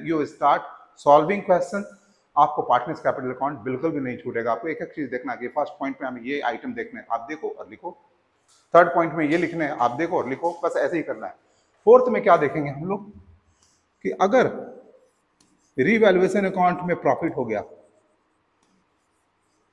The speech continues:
तो आपको fourth step है profit के case में।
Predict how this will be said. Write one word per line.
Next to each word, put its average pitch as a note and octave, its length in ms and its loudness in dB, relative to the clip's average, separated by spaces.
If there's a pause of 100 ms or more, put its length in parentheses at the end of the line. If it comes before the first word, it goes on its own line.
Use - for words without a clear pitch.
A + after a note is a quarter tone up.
(1400)
तो C#3+ 60 -4 (140)
आपको E3 420 2 (120)
fourth G3 280 4
step C#3+ 380 2
है E3 80 2 (240)
profit F3 420 -2
के A#2 80 -2
case G#2 300 -4
में। G2 100 -8